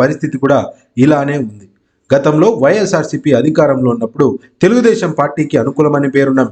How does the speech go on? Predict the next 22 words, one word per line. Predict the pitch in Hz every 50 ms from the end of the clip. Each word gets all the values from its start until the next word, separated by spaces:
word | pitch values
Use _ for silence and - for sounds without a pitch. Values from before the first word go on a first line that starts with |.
| 104 110
మీడియా | 127 131 147 139 135 139
కావచ్చు, | 135 131 131 131 - - 135 - _ _ _ _ -
అప్పటి | 156 170 170 208 196 165 165 190 -
ప్రతిపక్ష | 139 143 - - 190 175 - 180 156 -
పార్టీల | 151 147 147 151 147 147 139 113 107
నాయకులు | 110 139 139 - 131 127 127 127 104
కావచ్చు, | 95 - _ _ - - _ _ _ _ _ _
నిత్యం | - 190 196 190 233 240 226 185 123 127
జగన్మోహన్ | 139 160 185 180 180 170 170 165 160
రెడ్డి | 156 156 156 151 -
ప్రభుత్వంపై, | - 123 143 139 - 151 135 131 139 135 131 135 _ _ _ _ -
అదేవిధంగా | 180 226 240 220 214 208 202 208 208 190 139 -
జగన్మోహన్ | 139 170 208 208 202 196 196 190 190
రెడ్డి | 180 180 175 - -
వ్యక్తిగత | - 131 - - 240 233 233 - 208 170 156
అంశాలపై | 160 156 175 160 156 156 165 160 147 - - - _ - 151
విపరీతంగా | 170 165 233 233 240 233 233 190 170 165 165 170 165
ప్రచారం | 123 123 120 139 131 127 135 131 -
చేసేవారు. | 117 117 110 - 101 95 92 - _ _ _ _ _ _ _ -
ఆ | 185 202 - -
ప్రచారం | 151 160 156 202 202 196 196 190 180
మూలంగానే | 180 190 185 185 180 180 190 214